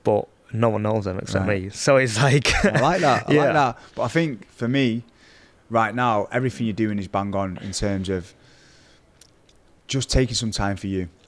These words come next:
Speaker 2: taking some time to really focus on getting yourself in, in the strongest position possible. You come out of the show, there's been a couple of, like, rash decisions, but you quickly learn and, and you're really focused now on just becoming the best version of you.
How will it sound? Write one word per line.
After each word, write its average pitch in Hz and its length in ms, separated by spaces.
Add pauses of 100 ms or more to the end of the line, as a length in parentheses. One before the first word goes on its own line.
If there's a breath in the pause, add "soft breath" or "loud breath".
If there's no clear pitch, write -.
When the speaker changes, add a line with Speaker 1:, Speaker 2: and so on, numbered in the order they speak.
(220)
Speaker 2:
taking 113 280
some 110 180
time 98 400
to 95 160
really 104 340
focus 101 420
on 95 80
getting 101 200
yourself 95 320
in, 95 100 (100)
in 98 100
the 92 80
strongest 101 340
position 95 300
possible. 90 540 (440 loud breath)
You 113 100
come 151 180
out 123 120
of 107 40
the 113 60
show, 107 260
there's 104 100
been 120 140
a 110 60
couple - 280
of, 98 100
like, 98 200
rash 117 240
decisions, 98 680 (460 soft breath)
but 104 160
you 104 80
quickly 117 360
learn 107 340
and, 101 280
and 98 220
you're 101 100
really 110 360
focused 107 540
now 92 320 (560 soft breath)
on 101 100
just - 180
becoming 117 320
the 98 60
best - 280
version 98 280
of 87 80
you. 98 200